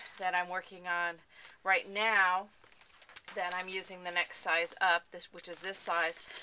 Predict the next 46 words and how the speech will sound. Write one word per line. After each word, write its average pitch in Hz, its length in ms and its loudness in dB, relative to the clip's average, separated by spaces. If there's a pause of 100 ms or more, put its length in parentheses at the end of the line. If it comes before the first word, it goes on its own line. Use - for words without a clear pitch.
(140)
which 202 180 -4
is 214 240 -2 (260)
a - 80 4
bit 415 220 0
s-, - 160 -2 (120)
little 285 180 -2
bit 254 180 0
smaller 202 600 -2
than 196 140 -12
the 190 80 -8
standard 190 480 -2
bags. 196 400 0 (360)
What 208 120 4
I 208 80 8
find 208 380 6
is 190 160 -10
with 196 180 -8
these, 196 480 -4 (480)
first 233 300 -2
off, 196 140 2
the 202 80 -2
quality, 190 500 0
and 185 120 0
you 170 140 -10
can 175 160 -6
kind 185 220 -6
of 170 60 -8
see 190 200 -4
the 170 120 -8
difference 170 360 -6
in 180 100 -12
the 165 60 -8
quality 175 520 -2
of 208 180 -2
them, 233 180 -2
is 240 140 -8
a 247 80 -2
little 254 180 0
bit 240 180 -2
nicer. 233 360 -4
It's 214 120 -12
a 202 60 -10
little 196 200 -10
nicer 180 320 -2
paper. 180 500 -8 (680)
Um, 180 260 4